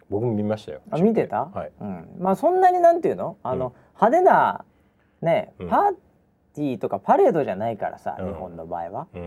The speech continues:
Speaker 2: うん。絵的になんかすごいっていうのもないけどね。
Speaker 1: いやー、でもだからあれが、その、考えら-、考えて考えた考えた上で、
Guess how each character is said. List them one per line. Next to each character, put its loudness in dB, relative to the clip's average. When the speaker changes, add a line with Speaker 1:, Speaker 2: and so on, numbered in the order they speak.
Speaker 2:
う -10
ん。 -10
絵 -2
的 0
に -2
な 0
ん -8
か 2
す -4
ご 6
い 2
っ -6
て -12
い -2
う -6
の -8
も -10
な 0
い -4
け -14
ど -20
ね。 -20
Speaker 1:
い -2
や -2
ー、 -2
で 0
も -2
だ -2
か -6
ら -4
あ -8
れ -6
が、 -2
そ -14
の、 -8
考 -10
え -6
ら-、 -2
考 -14
え -8
て -8
考 -6
え -6
た -12
考 -8
え -6
た -2
上 2
で、 0